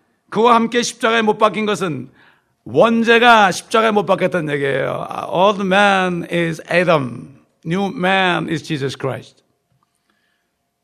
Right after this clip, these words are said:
옛사람은 아담이고요, 새사람은 예수 그리스도입니다.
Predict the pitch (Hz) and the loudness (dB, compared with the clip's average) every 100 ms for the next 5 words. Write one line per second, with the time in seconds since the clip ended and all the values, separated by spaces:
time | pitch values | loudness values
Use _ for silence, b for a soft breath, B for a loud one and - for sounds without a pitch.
0 | _ _ _ _ 123 143 180 196 202 151 | _ _ _ _ -6 -2 -2 -2 -2 -4
1 | 160 160 170 196 151 - 165 165 160 185 | -4 -4 -4 -4 -4 -8 -6 -4 -4 -6
2 | 170 147 135 139 127 127 123 139 143 127 | -6 -6 -6 -10 -12 -12 -10 -6 -8 -10
3 | - | -18